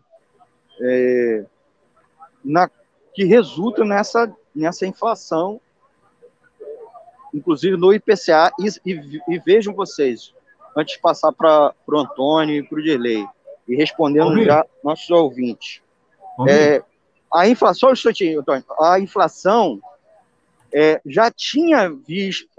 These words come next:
Speaker 1: já tinha visto, já, já tinha, é, sinalizado que em março ia haver a disparada, e o governo não fez nada. Tanto nas prévias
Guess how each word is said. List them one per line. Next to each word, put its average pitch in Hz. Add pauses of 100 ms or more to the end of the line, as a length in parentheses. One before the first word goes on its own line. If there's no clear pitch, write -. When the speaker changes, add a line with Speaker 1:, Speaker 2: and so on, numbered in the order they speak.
(120)
Speaker 1:
já 185
tinha 240
visto, 160 (280)
já, 156
já 185
tinha, 220 (560)
é, 151 (540)
sinalizado 214
que -
em 226
março 214
ia 208
haver 165
a -
disparada, 117 (440)
e 196
o 254
governo 226
não 262
fez 247
nada. 175 (360)
Tanto 262
nas 226
prévias 175